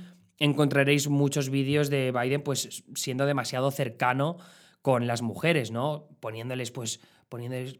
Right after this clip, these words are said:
eh, frente con frente, cogiéndolas de la cara, del cuerpo.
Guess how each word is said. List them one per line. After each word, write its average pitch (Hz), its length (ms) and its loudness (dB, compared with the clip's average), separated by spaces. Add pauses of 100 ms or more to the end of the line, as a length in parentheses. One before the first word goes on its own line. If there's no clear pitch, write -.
eh, 117 180 -4
frente 127 300 -2
con 123 200 -2
frente, 170 640 4
cogiéndolas 131 500 -6
de 123 80 -4
la 113 160 -4
cara, 165 420 4
del 131 140 -4
cuerpo. 151 580 -2